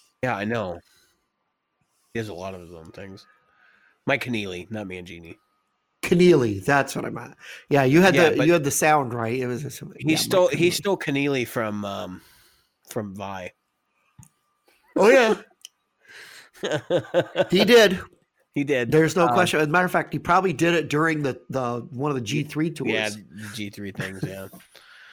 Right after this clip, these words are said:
Speaker 1: Um,
Speaker 2: Yep.
Speaker 1: man. All right.
Speaker 2: Okay, let's talk about somebody that removes the, or puts too much perfection in it and kills it. Se-,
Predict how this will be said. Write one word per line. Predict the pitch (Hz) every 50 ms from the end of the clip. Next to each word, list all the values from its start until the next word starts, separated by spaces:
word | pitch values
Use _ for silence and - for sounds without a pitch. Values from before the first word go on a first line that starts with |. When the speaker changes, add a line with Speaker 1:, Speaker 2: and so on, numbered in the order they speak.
| - - - - - - _ _ -
Speaker 1:
Um, | 123 127 131 127 123 117 110 98 92 92 -
Speaker 2:
Yep. | - - - _ _ _ _ _ _ _ _ _ _ _ _ _ _ _ _ _ _ _ _ _ _ -
Speaker 1:
man. | 127 131 131 131 127 123 123 120 120 113 - - - _ - - _ _ -
All | 123 123
right. | 113 107 98 95 - _ _ _ _ _ _ _ _ _ _ _ _ - -
Speaker 2:
Okay, | 190 190 226
let's | 208 202 220 214 -
talk | - 262 262 240
about | 247 220 196 180
somebody | - - 196 180 190 180 170
that | 147 160 147
removes | 151 151 156 151 165 175 170 160 151 - -
the, | 160 147 143 143 -
or | 143 143 135
puts | - - 175 170 - - - _ -
too | - 185 170
much | 160 160 160 -
perfection | - 165 - - 156 151 - - 151
in | 147 147 143
it | 147 - -
and | 139 139 123 117
kills | - 170 165 139 110
it. | 123 - - _ _ _ _ _ - - - _ _ -
Se-, | - - - 170